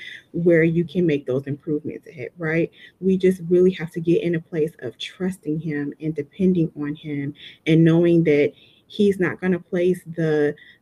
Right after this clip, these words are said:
thought of giving on our heart to have us living in a place of lack thereafter, right? He's gonna place the thought of giving on our heart, knowing that he's gonna, that he's gonna provide what we need, right? If we only just believe and have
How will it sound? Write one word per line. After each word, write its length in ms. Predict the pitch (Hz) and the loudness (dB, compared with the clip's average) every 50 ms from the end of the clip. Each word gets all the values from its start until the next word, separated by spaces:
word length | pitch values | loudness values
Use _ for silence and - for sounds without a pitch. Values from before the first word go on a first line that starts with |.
| _ - - - | _ -20 -6 -2
thought 320 | 190 170 156 139 147 - | -2 0 0 -2 -2 -2
of 180 | 170 175 170 180 | -4 -4 -4 0
giving 360 | - 185 175 170 170 160 156 | 2 2 2 4 2 0 0
on 180 | - 165 160 160 | -2 -2 -2 -2
our 140 | 151 156 | -2 -4
heart 420 | 160 160 - 160 151 147 - - - | -6 -6 -6 -4 -4 -4 -4 -4 -6
to 100 | - 165 | -6 -6
have 280 | 160 165 156 156 156 | -6 -4 -6 -4 -4
us 100 | 151 160 - 170 | -4 -6 -4 -2
living 360 | 165 165 160 160 160 151 - | -2 0 0 0 0 -2 0
in 140 | - 165 151 | -2 -2 -4
a 60 | 147 | -4
place 320 | - - 147 147 - - | -4 -2 0 0 0 -2
of 160 | - - - | -6 -8 -4
lack 400 | 143 143 151 147 139 - - - _ | 0 0 0 0 0 -2 -6 -10 _
thereafter, 800 | 151 160 160 151 139 - 135 127 - - _ - - 87 139 156 165 | -6 -2 -2 -2 0 0 -2 -4 -4 -8 _ -12 -10 -10 -10 -10 -6
right? 300 | 165 151 151 156 165 - - - - - - - - | -4 -2 0 0 0 0 -2 -6 -14 -18 -20 -20 -2
He's 240 | - 208 208 202 208 | 4 4 4 6 6
gonna 260 | 170 165 170 165 156 | 4 4 6 6 4
place 360 | 160 - - 185 175 185 180 - _ | 2 0 2 2 2 2 0 -2 _
the 360 | 170 160 160 156 156 160 156 - | 0 2 4 4 4 2 2 0
thought 240 | - 165 160 151 - | -2 -2 -2 -2 -2
of 160 | - 151 160 | -4 -4 -2
giving 320 | 160 170 160 156 165 160 - | 0 0 2 2 2 0 -2
on 160 | - 151 151 | -2 -4 -4
our 120 | 147 151 | -2 -4
heart, 320 | 165 - 175 165 151 139 160 | -4 -4 -4 -4 -2 -2 0
knowing 520 | 175 175 175 180 190 190 185 175 165 165 165 | 0 0 2 0 2 2 2 2 0 0 0
that 260 | 165 156 151 147 - - - - - | 0 0 0 0 -2 -4 -12 -20 -20
he's 220 | _ - 208 214 214 | _ 4 4 4 4
gonna, 400 | 208 180 175 170 170 156 147 147 147 | 2 0 2 2 2 2 2 2 2
that 320 | 170 151 143 139 135 - - _ _ _ _ _ - | 2 2 4 2 2 0 -4 _ _ _ _ _ -4
he's 200 | - 220 214 214 | 0 0 2 2
gonna 200 | 202 175 170 170 | 2 0 0 -2
provide 480 | 175 - 185 165 160 151 147 147 - | -2 -4 -4 -4 -2 -2 -2 -2 0
what 200 | 165 156 120 - | 0 -2 -2 0
we 100 | 151 151 | -2 0
need, 340 | 156 147 139 123 107 - - - - | 0 0 0 -2 -4 -6 -8 -10 -8
right? 320 | 165 147 151 160 151 - - | -6 -4 -2 -2 -4 -2 0
If 160 | 170 165 170 | -2 -2 0
we 180 | 175 175 175 151 - | -2 -2 -4 -4 -4
only 280 | 156 160 170 175 175 | -2 0 0 0 -2
just 300 | 170 - 156 151 - _ | 0 -2 -2 -2 -2 _
believe 420 | - 156 160 165 170 175 170 165 - | -2 0 0 2 2 2 2 0 0
and 120 | 151 151 | -4 -6
have 180 | - 139 131 | -6 -6 -6